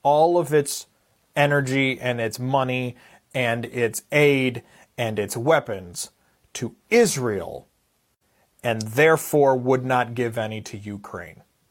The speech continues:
It would heavily benefit Vladimir Putin so that he could conquer Ukraine and then move on to a nato country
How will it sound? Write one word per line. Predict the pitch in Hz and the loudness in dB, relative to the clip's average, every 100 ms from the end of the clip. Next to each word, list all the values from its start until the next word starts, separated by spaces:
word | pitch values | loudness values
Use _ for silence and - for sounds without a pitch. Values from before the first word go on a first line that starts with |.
| _ _ _ _ _ _ _ _ _ | _ _ _ _ _ _ _ _ _
It | 113 104 | -8 -4
would | 107 | -6
heavily | - 120 160 175 | -2 -2 0 0
benefit | 151 139 135 - 139 135 123 | 2 0 0 0 2 2 0
Vladimir | 117 110 120 165 170 | -2 -2 0 0 0
Putin | - 120 95 92 87 _ _ _ _ _ _ _ _ | -2 -8 -8 -16 -20 _ _ _ _ _ _ _ _
so | - 101 | -6 -6
that | 98 | -4
he | - 135 | -6 -6
could | 143 131 | -6 -6
conquer | - 147 147 165 | -2 -2 0 0
Ukraine | 147 147 131 - 104 98 92 - _ _ _ _ _ _ - | 0 -2 -4 -6 -8 -10 -14 -20 _ _ _ _ _ _ -6
and | 120 113 | -4 -2
then | 110 117 | -4 -2
move | 135 147 143 | -2 0 2
on | 135 135 | 2 -2
to | 131 131 | -4 -2
a | 131 | 0
nato | 147 143 120 | 0 2 2
country | 113 123 104 - 101 98 | -2 -6 -8 -10 -10 -12